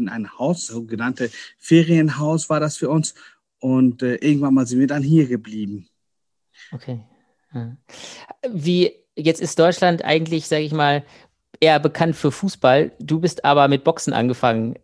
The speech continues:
Speaker 2: als du hergekommen bist. Hast du irgendeinen Bezug zu der Sportart gehabt, dass du gesagt hast, „Das will ich machen“, oder wie bist du dazu gekommen?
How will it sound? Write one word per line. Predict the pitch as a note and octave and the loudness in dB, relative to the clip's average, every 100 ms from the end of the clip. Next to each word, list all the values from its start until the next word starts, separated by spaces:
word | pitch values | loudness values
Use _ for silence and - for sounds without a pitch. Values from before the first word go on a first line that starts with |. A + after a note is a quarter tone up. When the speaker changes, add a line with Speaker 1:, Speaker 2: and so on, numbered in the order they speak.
| _ | _
Speaker 2:
als | - B2+ - | -4 -4 -4
du | - A#2+ | -6 -4
hergekommen | A#2 A#2+ A2+ - A#2+ | -2 -2 -4 -2 0
bist. | A#2 - - - - _ - | 0 -6 -14 -20 -20 _ -4
Hast | D3 E3 - | -2 -2 -2
du | F3+ - | -4 4
irgendeinen | G3 G#3+ F#3+ E3 | 4 4 0 -2
Bezug | D#3 F3 - | -4 -12 -2
zu | |
der | D#3 C#3+ | 0 0
Sportart | E3+ E3+ D#3+ - | 0 0 0 0
gehabt, | D3+ - | -2 -2
dass | D3+ | -4
du | D#3 | -4
gesagt | C#3+ D3 D3 D3 | -2 -2 0 -2
hast, | C3+ - | -4 -2
„Das | D3 D#3+ D#3+ | -2 0 -2
will | C#3 | -4
ich | - | 0
machen“, | D3+ G3+ F3 | 0 0 2
oder | D#3 D3 C#3+ | 4 4 2
wie | D#3 D#3+ D#3 _ | -4 -4 -6 _
bist | D3 D#3 | 0 2
du | |
dazu | C#3 - | 0 0
gekommen? | C#3 - A2 G#2 | -4 0 -2 -4